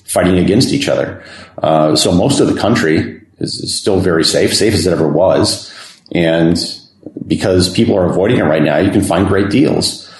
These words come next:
They recently had a military coup in Thailand, which I actually think probably made the country safer, not more dangerous.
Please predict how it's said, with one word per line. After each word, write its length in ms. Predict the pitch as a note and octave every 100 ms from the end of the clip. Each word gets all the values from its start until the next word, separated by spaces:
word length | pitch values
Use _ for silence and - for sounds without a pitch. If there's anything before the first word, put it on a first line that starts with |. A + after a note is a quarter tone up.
| - -
They 80 |
recently 380 | - A#2 A#2+ A2
had 80 | G2+
a 40 |
military 480 | F#2+ G#2 A2 G#2+ F2 -
coup 160 | G#2
in 100 | F2+
Thailand, 560 | F#2 F2+ G#2+ E2 D2+ F2
which 140 | F#2+
I 180 | D2 A2
actually 300 | B2+ - F#2
think 220 | F#2 F2
probably 440 | - F#2 A2 F2 E2
made 200 | D#2+ D#2+
the 60 |
country 360 | F2 G2 F#2 D2+
safer, 760 | - E2+ E2+ - D2+ D2 F#2+ -
not 240 | F2+ -
more 160 | - E2
dangerous. 720 | D#2 F#2 G#2 C#2+ G2+ - -